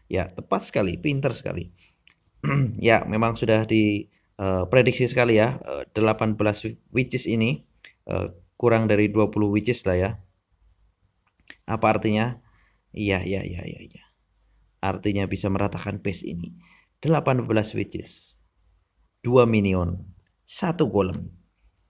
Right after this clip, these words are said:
Rata dengan mudah. Edian, Edian, Edian. Sekali mengeluarkan skeleton, banyak sekali. Wow. Dan buat defense yang menyerang satu target, itu akan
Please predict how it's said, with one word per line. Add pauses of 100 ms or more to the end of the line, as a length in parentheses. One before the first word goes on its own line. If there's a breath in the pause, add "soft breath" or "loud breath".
(240)
Rata
dengan
mudah.
Edian, (400 soft breath)
Edian,
Edian.
Sekali
mengeluarkan
skeleton, (640)
banyak
sekali. (160)
Wow. (480)
Dan (240)
buat
defense
yang
menyerang
satu
target, (640 soft breath)
itu
akan